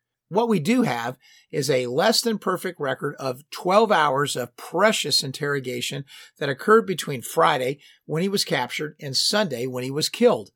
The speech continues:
We know pretty clearly that he lied a number of times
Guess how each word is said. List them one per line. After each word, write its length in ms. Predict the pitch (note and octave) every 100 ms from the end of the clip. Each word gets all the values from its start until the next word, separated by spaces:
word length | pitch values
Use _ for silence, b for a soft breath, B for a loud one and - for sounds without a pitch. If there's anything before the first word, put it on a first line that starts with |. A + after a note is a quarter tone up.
| _ _ _ _ _
We 160 | E3+ G#3+
know 240 | A#3+ F3
pretty 300 | E3 - F#3
clearly 560 | G#3 A#3 A3 D#3+ B2+ B2+ b _
that 100 | -
he 120 | C#3 C#3
lied 500 | D#3+ E3+ C#3 A#2+ - -
a 80 |
number 380 | C3 C3+ D#3+ F3+
of 100 | E3+
times 520 | - D#3 C3+ A#2 -